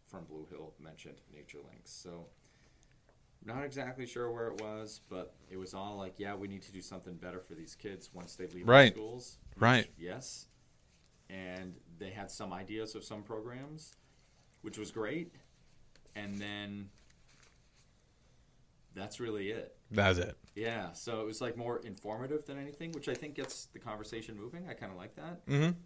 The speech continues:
Speaker 1: But I don't know if that, I don't think that's really gonna do anything 'cause it's nothing to do with it.
Speaker 2: There's really nothing.
Speaker 1: Other
Speaker 2: There's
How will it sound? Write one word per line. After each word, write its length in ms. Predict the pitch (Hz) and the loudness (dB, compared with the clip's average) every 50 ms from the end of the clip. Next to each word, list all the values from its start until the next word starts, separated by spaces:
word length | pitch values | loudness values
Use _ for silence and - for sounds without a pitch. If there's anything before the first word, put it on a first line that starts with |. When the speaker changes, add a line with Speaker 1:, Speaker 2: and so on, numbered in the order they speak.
| - - | -12 -8
Speaker 1:
But 120 | 107 98 98 | -6 -4 -4
I 100 | 98 101 | -4 -4
don't 140 | 98 101 | -4 -4
know 100 | 98 90 90 | -6 -6 -8
if 100 | 85 - | -10 -10
that, 160 | - 64 - - | -14 -14 -14 -12
I 60 | 82 85 | -12 -12
don't 140 | 82 80 - | -12 -14 -14
think 160 | - 69 69 | -14 -14 -14
that's 280 | 82 - - - - - | -14 -14 -14 -16 -16 -14
really 180 | 80 76 78 | -14 -14 -12
gonna 140 | 78 80 76 71 67 - - | -12 -14 -16 -18 -20 -20 -16
do 140 | 82 82 85 | -14 -10 -8
anything 320 | 92 98 95 - 110 113 110 | -8 -8 -10 -10 -12 -12 -12
'cause 160 | 113 90 - | -12 -12 -14
it's 140 | - - - | -14 -14 -10
nothing 280 | 92 87 - - 82 76 - | -10 -10 -10 -10 -14 -14 -14
to 80 | 92 | -14
do 240 | - - - 80 82 | -16 -14 -12 -10 -10
with 120 | 78 67 | -10 -10
it. 180 | 62 62 - - - - | -12 -14 -16 -14 -4 0
Speaker 2:
There's 180 | 107 101 92 | 2 4 6
really 140 | 101 98 95 | 8 6 6
nothing. 260 | 90 90 101 95 95 - | 6 4 0 -2 -2 -2
Speaker 1:
Other 140 | - 104 | 0 2
Speaker 2:
There's 40 | 101 | 2